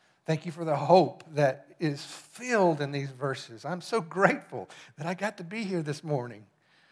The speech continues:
to walk through these incredible truths that you just keep stacking one on top of the other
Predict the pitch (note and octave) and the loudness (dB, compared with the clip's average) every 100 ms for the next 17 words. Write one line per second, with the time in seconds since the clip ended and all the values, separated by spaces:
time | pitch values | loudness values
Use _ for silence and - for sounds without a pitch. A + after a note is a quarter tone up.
0 | _ _ _ _ _ _ - C#3+ F3+ F#3+ | _ _ _ _ _ _ -10 4 6 6
1 | F#3+ F3+ F3 D#3+ D#3 D3 - C#3+ C#3 F3 | 2 -2 -2 -2 -6 -8 -12 -12 -10 -2
2 | F3+ G#3+ F#3+ - - C#3+ B2+ C3 C3 F3+ | -2 0 -4 -6 -8 -8 -6 -10 -12 -16
3 | D#3+ F#3+ D#3+ - F#3 D#3+ - F3 D#3+ D#3+ | -14 -10 -10 -10 -12 -10 -8 -6 -6 -8
4 | C3+ B2+ D#3+ G3+ G3 F3+ C#3+ C#3+ - E3+ | -14 -10 -4 -2 0 -2 -6 -10 -2 0
5 | E3+ D3+ C#3+ C#3 D3 C3 A2+ | 0 -4 -4 2 2 2 -6